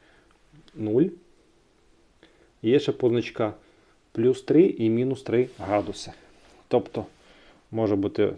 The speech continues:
наприклад, зараз стоїть отак, може стояти отак, або отак, ще вище. Тобто, е, досить широкий спектр регулювання.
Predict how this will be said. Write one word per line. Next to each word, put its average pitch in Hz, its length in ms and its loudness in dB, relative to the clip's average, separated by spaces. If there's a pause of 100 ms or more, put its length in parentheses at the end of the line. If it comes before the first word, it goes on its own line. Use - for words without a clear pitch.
наприклад, 98 400 -6
зараз 101 280 0
стоїть 101 260 -10
отак, 170 360 0 (520)
може 101 320 -4
стояти - 400 -8
отак, 147 520 0 (720)
або 107 460 -2 (320)
отак, 92 440 -8 (140)
ще - 140 -16
вище. 90 400 -8
Тобто, - 300 -10 (680)
е, - 40 -18 (280)
досить 120 500 0
широкий 107 400 -4
спектр 113 440 -6 (120)
регулювання. 101 880 -2